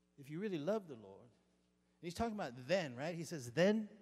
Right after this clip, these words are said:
they." He's talking about a future generation. A generation in chapter four, he says, that will witness the coming of the spirit of Elijah that will prepare the coming of the Lord. That generation, he says, "Then they,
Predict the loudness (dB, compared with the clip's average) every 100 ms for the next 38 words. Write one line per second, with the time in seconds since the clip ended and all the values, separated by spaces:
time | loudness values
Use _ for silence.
0 | -20 -20 _ _ _ _ _ 0 4 4
1 | 2 -8 -20 -20 _ _ _ -20 -10 -8
2 | -2 -2 0 -4 -8 -10 -10 -8 -6 -6
3 | -6 -6 -6 -6 -6 -18 _ _ -20 -10
4 | -2 2 4 2 2 -6 -4 -6 -6 -12
5 | -6 -6 -4 -6 -6 -6 -6 -6 -6 -6
6 | -8 -10 -8 -4 -2 -4 -6 -10 -10 -8
7 | -8 -6 -6 -6 -6 -8 -10 -10 -12 -12
8 | -2 0 0 -8 -12 -12 -12 -14 -14 -12
9 | -12 -14 -18 -10 -2 0 -2 0 0 4
10 | 2 2 0 0 2 0 0 -4 -20 -14
11 | -6 -6 -4 2 4 4 0